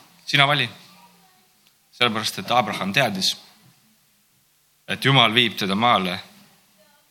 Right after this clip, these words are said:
ja hoiab teda, toidab teda, et tema ei pea ise valima seda teed. Ta usaldas Jumalat. Lott vaatas ringi, vaatas, ahaa, seal on palju vett,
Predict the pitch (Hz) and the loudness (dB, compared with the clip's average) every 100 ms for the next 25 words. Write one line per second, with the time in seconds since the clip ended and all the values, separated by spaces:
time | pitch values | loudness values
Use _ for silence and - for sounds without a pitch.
0 | _ _ _ _ _ _ 82 78 117 120 | _ _ _ _ _ _ -12 -2 2 2
1 | 113 117 110 113 123 - - - - _ | 0 -4 -4 -6 -10 -20 -20 -20 -20 _
2 | _ _ _ _ _ _ 117 117 117 104 | _ _ _ _ _ _ 0 2 2 0
3 | 110 104 101 113 - - - 101 - 139 | 0 0 0 -4 -12 -18 -8 -2 4 6
4 | 113 98 131 127 123 113 143 98 82 82 | 6 4 2 2 2 4 2 0 -2 -6
5 | 78 87 82 - - _ _ _ _ _ | -6 -8 -8 -12 -16 _ _ _ _ _
6 | _ _ _ _ 110 107 92 131 127 104 | _ _ _ _ -4 -2 0 0 2 2
7 | 92 - - - - - - _ _ 143 | 0 -6 -16 -20 -20 -20 -20 _ _ 4
8 | 165 160 95 92 - 143 107 95 - - | 4 4 2 4 6 6 4 0 -2 -4
9 | 92 - - 87 143 120 - - 107 95 | 0 0 -2 0 0 0 -4 -6 -6 -6
10 | 90 120 107 110 131 | -4 -2 -2 -2 -4